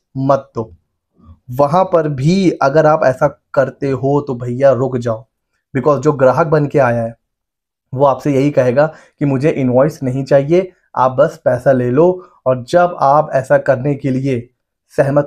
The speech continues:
हो जाओगे, एग्री कर जाओगे, वो पता चलेगा ग्राहक नहीं है, ऑफिसर है।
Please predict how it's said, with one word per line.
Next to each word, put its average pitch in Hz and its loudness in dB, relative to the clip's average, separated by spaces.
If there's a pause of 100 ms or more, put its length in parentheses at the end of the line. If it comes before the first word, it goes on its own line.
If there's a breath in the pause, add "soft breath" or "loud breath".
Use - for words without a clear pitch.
हो 160 4
जाओगे, 143 2
एग्री 135 -2
कर 147 2
जाओगे, 131 0 (960)
वो 156 2
पता 151 2
चलेगा 135 2
ग्राहक 131 0
नहीं 123 -6
है, 147 -6
ऑफिसर 127 -4
है। 160 0